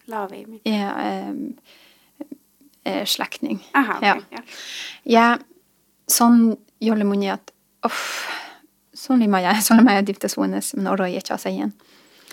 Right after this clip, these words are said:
Speaker 2: Sånn gjør det munni at, eh, eh, uff, må nu,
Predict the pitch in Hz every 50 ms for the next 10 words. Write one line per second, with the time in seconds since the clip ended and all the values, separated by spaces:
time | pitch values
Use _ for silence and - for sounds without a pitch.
0 | - - - _ _ - - - - - - 196 196 196 196 196 190 190 190 190
1 | 185 185 185 180 - - - _ - - 190 - - - _ _ _ _ _ _
2 | _ _ _ _ _ _ _ _ _ _ _ _ _ _ _ - 226 214 202 208
3 | - - _ 220 220 - - - 214 208 214 208 202 196